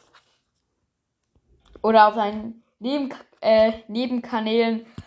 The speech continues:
Hey Leute, Crimex hier. Und, äh, bei seinem anderen Nebenkanal, hey Leute, Crimex hier. Aber auf seinem Hauptkanal, hey Leute, Crimex hier.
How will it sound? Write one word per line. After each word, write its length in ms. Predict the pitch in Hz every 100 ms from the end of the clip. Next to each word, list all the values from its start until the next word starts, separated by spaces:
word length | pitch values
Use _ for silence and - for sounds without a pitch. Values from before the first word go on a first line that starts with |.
| _
Hey 200 | 339 349
Leute, 320 | 349 330 330
Crimex 440 | - 302 294 285
hier. 400 | - 269 269 262 262 _ _ _ _ _
Und, 400 | - 247 233 240
äh, 240 | - 240 233
bei 280 | 233 226 226
seinem 180 | 226
anderen 460 | 226 285 277 254 247
Nebenkanal, 540 | 269 247 240 262 262
hey 260 | 294 415 381
Leute, 260 | 320 311 302
Crimex 400 | 302 294 247 -
hier. 360 | 262 254 247 240
Aber 520 | 240 220 220 220 -
auf 120 | 208
seinem 240 | 220 220
Hauptkanal, 420 | 240 247 247 233 240
hey 200 | 254 440 415
Leute, 180 | 359 339
Crimex 360 | 349 320 302
hier. 200 | - 320